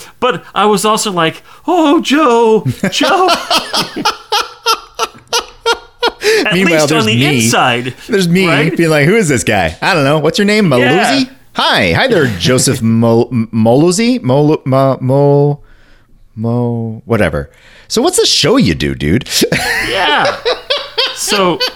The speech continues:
Speaker 1: you know, all of these things were just, uh, you know, I, I, I just appreciate that. Um, you know, the,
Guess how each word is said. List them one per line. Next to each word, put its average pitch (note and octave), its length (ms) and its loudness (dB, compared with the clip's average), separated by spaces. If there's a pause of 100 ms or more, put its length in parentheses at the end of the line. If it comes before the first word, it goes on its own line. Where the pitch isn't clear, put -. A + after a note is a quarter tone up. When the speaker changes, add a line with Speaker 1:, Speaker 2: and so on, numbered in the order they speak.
(260)
Speaker 1:
you A3 100 -2
know, F#3+ 140 0
all A#3+ 300 0
of A3 80 -2
these F3 300 0
things F#3 440 -2
were D3 100 -2
just, C3+ 360 -8 (300)
uh, C#3 240 0
you G3 120 -2
know, D3+ 220 -2
I, D#3+ 100 -2 (360)
I, F3 80 -2
I E3+ 40 0
just F#3 400 -4
appreciate E3 880 -2
that. C3+ 400 -4 (460)
Um, A#2+ 640 0 (580)
you D3+ 220 -6
know, B2+ 260 -4
the, C#3 520 -6